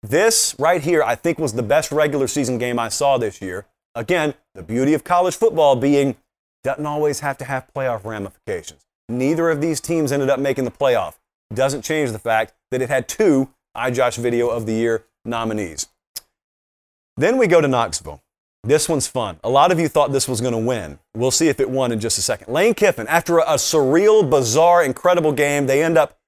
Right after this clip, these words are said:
beating Tennessee, do the Ole Miss Rebels in Neyland. Watch for the bottle throw. Watch for the bottle throw. Boom. Debris raining down on Lane Kiffin. And like Odell Beckham before him, he one-handed the bottle.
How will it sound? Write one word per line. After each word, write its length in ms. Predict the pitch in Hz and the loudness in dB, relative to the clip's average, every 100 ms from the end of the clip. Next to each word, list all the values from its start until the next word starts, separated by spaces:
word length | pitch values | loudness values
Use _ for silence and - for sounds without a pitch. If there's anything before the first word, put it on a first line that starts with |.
| - 110 | -12 0
beating 320 | 175 190 202 | 2 4 2
Tennessee, 680 | - 196 180 - 175 131 135 _ - | 0 0 0 2 2 2 -2 _ -4
do 80 | 143 | 0
the 120 | 151 | 4
Ole 120 | 156 | 4
Miss 180 | 156 143 | 4 2
Rebels 360 | 147 135 135 - _ | 2 2 2 -2 _
in 240 | 165 170 | 0 2
Neyland. 340 | 175 175 160 - _ - | 4 4 2 -2 _ 0
Watch 260 | 139 196 | 0 2
for 80 | 220 | 2
the 80 | 220 | 4
bottle 320 | 220 240 240 | 6 6 4
throw. 400 | - 196 202 175 _ 131 | 4 4 4 2 _ 0
Watch 280 | 175 240 | 2 2
for 140 | - 262 | 2 4
the 100 | 247 | 6
bottle 300 | 269 277 262 | 6 6 4
throw. 400 | 262 277 262 - _ | 6 6 6 4 _
Boom. 460 | 123 220 269 147 90 _ _ 131 | 4 6 8 4 0 _ _ 0
Debris 380 | 170 202 247 | 2 2 2
raining 380 | 190 180 208 202 | 4 4 4 2
down 180 | 208 208 | 2 0
on 120 | 175 | 0
Lane 200 | 170 175 | 0 0
Kiffin. 440 | - 170 139 127 - _ - | 0 0 0 -4 -6 _ -6
And 340 | 151 147 151 - _ | -2 0 -2 -6 _
like 280 | 135 143 - | 0 0 2
Odell 380 | 165 165 180 170 | 0 2 2 2
Beckham 340 | 160 156 160 | 0 0 -4
before 360 | 147 - 120 104 | -4 -2 0 0
him, 280 | 101 98 92 _ _ _ _ _ _ _ | -4 -10 -12 _ _ _ _ _ _ _
he 120 | 165 160 | -4 -2
one-handed 600 | 143 147 127 123 120 107 | -2 -4 -6 -4 -4 -4
the 60 | |
bottle. 400 | 95 87 80 73 | -6 -8 -10 -18